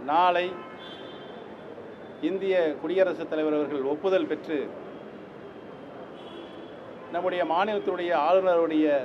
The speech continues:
மூலமாக உரிய சட்ட திருத்தம், அவசர சட்டம் பிறப்பிக்கப்படும் என்பதனை நான் தெரிவித்துக் கொள்கிறேன்.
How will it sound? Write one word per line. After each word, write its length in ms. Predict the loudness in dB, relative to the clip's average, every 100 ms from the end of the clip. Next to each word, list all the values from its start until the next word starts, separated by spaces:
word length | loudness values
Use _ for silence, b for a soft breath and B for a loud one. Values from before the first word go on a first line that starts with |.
| -4 -12 -14 -14 -16 -16 -16 -16 -16 -16 -10 -2
மூலமாக 420 | 2 4 4 4 0 -2 -8 -16 -16 -16 -16 -16 -16 -16 -16 -16 -14 -8
உரிய 240 | 0 2 4 2 2
சட்ட 260 | -2 4 2
திருத்தம், 400 | 2 -2 -2 0 4
அவசர 280 | 2 2 -2 0
சட்டம் 340 | -2 0 -2 -2 -10 -16 -16 -16 -14 -14 -14 -16 -16 -16 -16 -6
பிறப்பிக்கப்படும் 760 | 0 2 2 4 2 2 0 0
என்பதனை 300 | 2 4 2 2
நான் 200 | 2 0 -2
தெரிவித்துக் 400 | 0 0 0 -2
கொள்கிறேன். 420 | -2 0 0 0